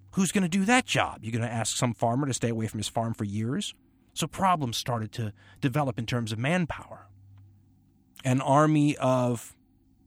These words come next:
regular people won the Roman Empire for them,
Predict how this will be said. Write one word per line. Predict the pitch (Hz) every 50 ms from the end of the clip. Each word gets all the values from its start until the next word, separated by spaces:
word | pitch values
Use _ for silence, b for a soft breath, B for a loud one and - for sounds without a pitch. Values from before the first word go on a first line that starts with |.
| _ _ _ _ _ _ -
regular | 123 131 143 143 139 135 127 113
people | 110 - - 170 190 - - - 92 156 120 - - _ _ _ _ _ _ _ _ _ _ _
won | - 113 117 143 165 160 151
the | 139 131
Roman | 135 139 139 135 127 123
Empire | 135 175 196 - - - 101 92 - - - -
for | _ - 113 101 95
them, | 95 98 113 139 160